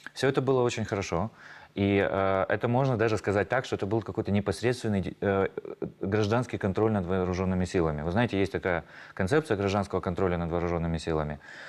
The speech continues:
но она, вот это вот её буквальное применение. То есть народ, условно говоря, отправил своих представителей в вооружённые силы для того, чтобы они там разобрались и посмотрели, как их можно сделать более эффективными.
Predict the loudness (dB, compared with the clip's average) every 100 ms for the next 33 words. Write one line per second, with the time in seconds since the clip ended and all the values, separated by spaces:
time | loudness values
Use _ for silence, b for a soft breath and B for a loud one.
0 | B 0 2 4 2 0 B B B 2
1 | 2 2 2 4 4 2 2 2 0 2
2 | 0 0 0 0 0 -2 -2 -2 0 2
3 | 2 2 -2 -8 0 2 2 0 2 2
4 | -2 -10 _ -4 0 0 0 -2 -4 -4
5 | -6 -2 0 0 0 0 -2 0 0 -2
6 | 0 0 2 2 0 0 0 0 -2 -2
7 | -2 0 0 0 0 -2 -2 0 2 2
8 | 0 -2 -2 0 2 2 4 4 2 0
9 | 0 -2 -2